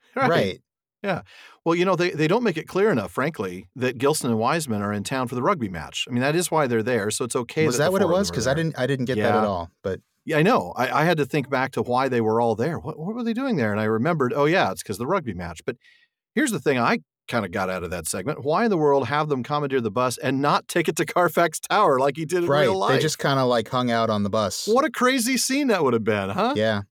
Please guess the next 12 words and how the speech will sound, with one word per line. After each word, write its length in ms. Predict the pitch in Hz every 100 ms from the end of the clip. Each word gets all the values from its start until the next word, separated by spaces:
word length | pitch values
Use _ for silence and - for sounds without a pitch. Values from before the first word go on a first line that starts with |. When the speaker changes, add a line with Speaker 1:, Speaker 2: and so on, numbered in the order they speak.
| _
Speaker 1:
Driving 460 | - 143 156 196 214
down 300 | 175 180 185
the 80 | 160
street. 560 | - - - 202 165 - _
<laughs> 160 | _ -
I 100 | 240 -
mean, 220 | 233 202 170
just 220 | 240 175
great 240 | 156 123 110
stuff. 280 | - 98 104
Speaker 2:
Yeah, 360 | 107 101 95 -
yeah. 240 | 95 90